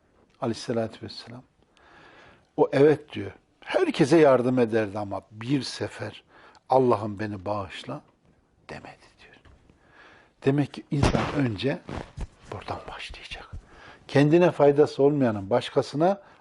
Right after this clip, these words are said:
ancak menfaat karşılığı faydası olur kardeşler. Bunu unutmayın.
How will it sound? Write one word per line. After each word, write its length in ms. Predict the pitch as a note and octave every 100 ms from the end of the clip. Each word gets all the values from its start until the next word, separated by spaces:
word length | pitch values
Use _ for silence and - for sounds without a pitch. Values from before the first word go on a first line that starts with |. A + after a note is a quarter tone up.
| -
ancak 440 | C#3+ C#3 C#3 D3
menfaat 560 | B2+ B2+ B2 B2+ C3 -
karşılığı 500 | - G#2+ - A2 A2
faydası 480 | - G#2 - - -
olur 140 | D#2
kardeşler. 560 | - - - - F2 F2+
Bunu 140 | A2
unutmayın. 520 | G#2 F2+ - - -